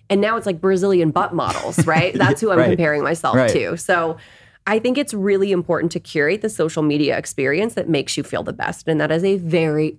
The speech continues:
Speaker 1: active process.
Speaker 2: Mm-hmm. Do you know what Enneagram you are?
Speaker 1: Yeah, I'm a super eight.
Speaker 2: Okay, so
Speaker 1: The
Speaker 2: tell me
Speaker 1: challenger, yeah.
Speaker 2: Okay, got it.
Speaker 1: Yeah.
Speaker 2: So that's interesting 'cause they're normally more extroverted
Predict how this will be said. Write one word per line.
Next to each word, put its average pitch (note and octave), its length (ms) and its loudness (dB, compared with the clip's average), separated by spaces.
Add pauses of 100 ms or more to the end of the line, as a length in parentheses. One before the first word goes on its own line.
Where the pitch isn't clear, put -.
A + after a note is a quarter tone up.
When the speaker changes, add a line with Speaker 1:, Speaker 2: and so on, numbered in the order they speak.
Speaker 1:
active - 420 -4
process. - 720 -14
Speaker 2:
Mm-hmm. G#2 360 2 (120)
Do C3 80 2
you E3 80 4
know G3+ 140 2
what F3+ 160 0
Enneagram B2+ 760 2
you C#3 200 2
are? F#2 240 2
Speaker 1:
Yeah, F#2+ 140 0 (240)
I'm E3 180 2
a D3+ 60 -2
super D#3 340 -2
eight. C3+ 260 -4 (420)
Speaker 2:
Okay, D3 140 4
so D#3+ 120 2
Speaker 1:
The F#3 40 4
Speaker 2:
tell F3 80 6
me F#3+ 80 4
Speaker 1:
challenger, E3 500 0
yeah. D#3+ 160 4
Speaker 2:
Okay, A2 220 2
got B2 240 0
it. F#2 180 -2 (220)
Speaker 1:
Yeah. F3+ 100 -6
Speaker 2:
So F#3 60 2
that's G#3+ 140 2
interesting A3+ 400 2
'cause C3 160 2
they're G#3+ 160 2
normally F#3+ 680 2 (200)
more D#3 360 4
extroverted F#2 680 -2